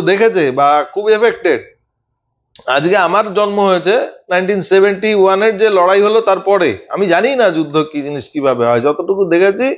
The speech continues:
সোশ্যাল মিডিয়া বা ওইসব, ওইসব দেখে খুব হাততালি দেওয়া যায়, আনন্দ করা যায়, কিন্তু যার সামনে, বাড়ির সামনে এসে গোলা পড়ে, যার বাড়ির উঠোন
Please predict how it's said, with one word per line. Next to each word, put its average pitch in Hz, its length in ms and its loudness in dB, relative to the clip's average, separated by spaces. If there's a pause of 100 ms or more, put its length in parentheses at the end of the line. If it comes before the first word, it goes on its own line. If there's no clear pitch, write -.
(440)
সোশ্যাল 165 300 0
মিডিয়া 160 320 2 (100)
বা 156 60 2
ওইসব, 131 340 0
ওইসব 170 260 0 (100)
দেখে 214 200 0
খুব 214 180 0
হাততালি 208 400 0
দেওয়া 202 260 2
যায়, 190 160 2
আনন্দ 196 240 0
করা 180 200 2
যায়, 139 220 0
কিন্তু 160 180 -4 (120)
যার 160 240 0
সামনে, 175 300 -2 (100)
বাড়ির 151 320 0
সামনে 170 300 -2
এসে 185 140 0
গোলা 165 360 2
পড়ে, 156 220 2
যার 156 220 0
বাড়ির 160 320 0 (440)
উঠোন 151 280 0